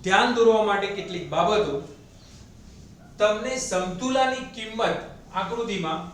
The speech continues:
અહીંયા સમજણ પૂરી બેટા, સમજૂતીમાં અહીંયા પ્રશ્નનો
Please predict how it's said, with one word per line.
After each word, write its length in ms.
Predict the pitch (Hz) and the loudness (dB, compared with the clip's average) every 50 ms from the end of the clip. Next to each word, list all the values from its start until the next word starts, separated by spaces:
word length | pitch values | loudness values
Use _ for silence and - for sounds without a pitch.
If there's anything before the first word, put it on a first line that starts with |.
| - - - | -16 -16 -12
અહીંયા 300 | 254 254 311 311 - 269 | -8 -4 -2 -2 0 0
સમજણ 420 | 240 233 247 254 - 285 285 277 254 | 0 0 0 0 0 0 0 0 -2
પૂરી 200 | 240 226 220 185 | -2 -4 -2 -2
બેટા, 220 | 170 - - - - - - - | -2 -4 -4 -6 -8 -8 -6 -4
સમજૂતીમાં 600 | 226 240 254 254 269 262 269 254 247 247 233 220 | -2 0 0 0 0 0 0 2 4 4 4 4
અહીંયા 380 | 214 214 226 226 233 226 - - - - - - - - - | 2 0 0 0 -2 -2 -6 -14 -18 -20 -20 -20 -20 -16 -8
પ્રશ્નનો 440 | - 233 240 233 233 254 247 240 | -4 -2 -2 -2 0 -2 0 0